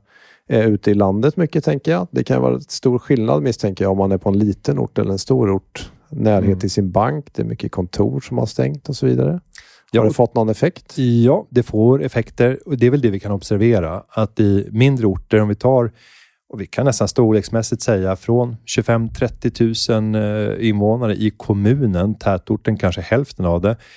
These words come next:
Speaker 1: Mm.
Speaker 2: Ehm, där ser vi dramatiska förändringar. Nästan alla bankerna drar sig tillbaka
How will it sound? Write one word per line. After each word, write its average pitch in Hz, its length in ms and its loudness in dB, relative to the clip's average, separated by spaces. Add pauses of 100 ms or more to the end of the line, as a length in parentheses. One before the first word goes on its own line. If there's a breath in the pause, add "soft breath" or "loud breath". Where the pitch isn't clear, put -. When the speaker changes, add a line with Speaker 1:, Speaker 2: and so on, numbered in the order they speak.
(120)
Speaker 1:
Mm. 92 180 -6
Speaker 2:
Ehm, 92 340 -2 (560)
där 117 280 2
ser 107 160 -4
vi 92 80 -6
dramatiska 101 600 -2
förändringar. - 480 -8
Nästan 104 320 -6
alla 104 440 0
bankerna 92 460 -4
drar 87 320 -4
sig 90 160 -8
tillbaka 101 720 -4